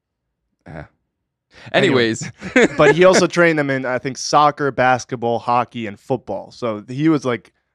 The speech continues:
Speaker 2: a five-sport
Speaker 1: It is an
Speaker 2: golden
Speaker 1: interesting,
Speaker 2: retriever.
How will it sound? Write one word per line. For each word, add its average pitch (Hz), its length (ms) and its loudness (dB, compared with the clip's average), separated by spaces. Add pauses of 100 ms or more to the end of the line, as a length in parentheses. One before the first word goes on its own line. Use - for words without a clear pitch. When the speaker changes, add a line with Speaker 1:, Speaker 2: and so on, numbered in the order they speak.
Speaker 2:
a 120 100 -8
five-sport 123 800 -2 (100)
Speaker 1:
It 147 120 0
is 190 200 0
an 185 80 -2
Speaker 2:
golden 131 260 2
Speaker 1:
interesting, 123 260 -2 (160)
Speaker 2:
retriever. 101 220 -10